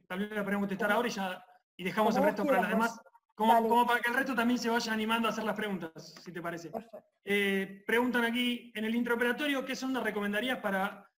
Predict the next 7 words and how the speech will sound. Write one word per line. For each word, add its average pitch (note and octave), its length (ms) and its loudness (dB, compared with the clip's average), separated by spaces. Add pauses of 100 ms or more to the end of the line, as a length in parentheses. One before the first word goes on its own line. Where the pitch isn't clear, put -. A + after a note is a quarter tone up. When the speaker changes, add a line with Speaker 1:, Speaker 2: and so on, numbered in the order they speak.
Speaker 1:
re-, F#3+ 200 0
poder G#3 260 -2
realizar A3+ 300 0
el A3+ 80 2
mayor G#3+ 260 -2
monitoreo G3+ 380 -2
posible? F#3 600 -6